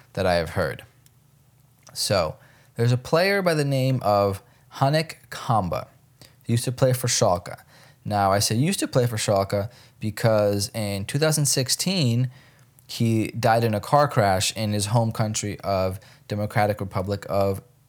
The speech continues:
Congo. So he was back there in the Congo, and it's kind of foggy what happened, but he was in a car crash out there and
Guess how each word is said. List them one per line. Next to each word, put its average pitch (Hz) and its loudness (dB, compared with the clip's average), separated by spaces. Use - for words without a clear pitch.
Congo. 85 -6
So - -8
he 101 -2
was 101 -2
back 127 2
there 127 2
in 113 2
the 113 -4
Congo, 143 2
and 104 2
it's 120 -2
kind 120 4
of 107 0
foggy 107 2
what 104 0
happened, 110 0
but 95 0
he 107 -2
was 98 0
in 98 -2
a 98 -6
car 160 0
crash 151 0
out 147 0
there 139 0
and 107 -2